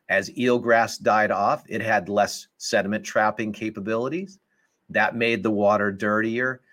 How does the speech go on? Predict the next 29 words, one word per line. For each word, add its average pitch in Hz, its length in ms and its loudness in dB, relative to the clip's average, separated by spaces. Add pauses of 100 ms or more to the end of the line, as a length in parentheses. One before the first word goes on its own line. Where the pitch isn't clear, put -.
(160)
So 131 220 0
we 131 220 2
ended 156 200 2
up 139 280 4
on 110 300 0
this 101 380 -4 (240)
feed, 123 420 -4
you 117 120 -4
know, 95 260 -2
w-, 104 220 -6
what 104 180 -2
would 98 120 -2
be, 98 340 -2 (140)
I 95 100 -2
think, 98 220 -6
what 98 160 -2
the - 80 -10
scientists 180 420 2
would 104 100 -12
call 98 180 2
a - 40 -2
positive 107 500 0
feedback 90 480 -4
loop. 80 180 -12 (760)
And 95 300 -4
positive 120 540 2
not 104 260 0
meaning 101 300 -2
good, 98 260 -2